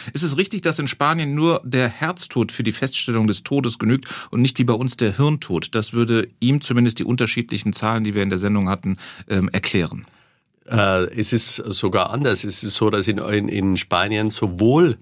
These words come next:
Speaker 2: der Herztod als auch der Hirntod eine Voraussetzung für die Herzspende sind. Und genau deshalb sind die Zahlen so hoch. Wie gesagt, in Kombination allerdings mit der auch dort vorhandenen Widerspruchslösung.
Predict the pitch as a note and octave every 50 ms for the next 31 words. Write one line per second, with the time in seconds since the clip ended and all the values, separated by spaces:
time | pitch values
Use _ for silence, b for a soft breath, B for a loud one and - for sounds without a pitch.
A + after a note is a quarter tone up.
0 | - - E2 D2+ D2 D2+ D#2 E2+ - - - - G#2+ A2+ B2+ B2 - B B B
1 | B B B B - G#2 C3 D3 - - - F#2 F2 - - F#2 D#2 D#2+ G#2+ A2
2 | B2+ B2 - - B2 A#2 G#2+ - F#2+ G2 F2+ - - - - - - - A2 -
3 | - A2+ G#2+ - F#2+ E2 E2 F#2+ G2+ F#2+ - - - F2 D#2+ D#2+ D2+ E2 F#2 G#2+
4 | C3+ D3+ D3+ B B B B B B B A2 G#2 - G#2+ G2 G2 G2+ G2 - A2
5 | A2+ - B2 A2 G2+ - - G#2 F#2+ G2 F2 - - F2 D#2+ F2 F#2+ G2 F2+ -
6 | F2 D#2 G#2 G#2+ G#2 - A2 - G#2 A#2 A2+ A#2 G#2+ - G2+ G2 - - - C3
7 | D3+ - - C3 C3 B2+ A2+ G#2+ G#2+ - - A2 A#2+ A#2+ A#2 A2 G#2+ G#2 A2 G#2
8 | - - G2+ F#2+ G2 - - G2+ G#2+ - - - G#2+ G2 - - F#2+ F2 F2+ F2
9 | F2+ F2+ F2+ F#2 G2 G2+ F#2 F2 - - - - - - - - - - - -
10 | - -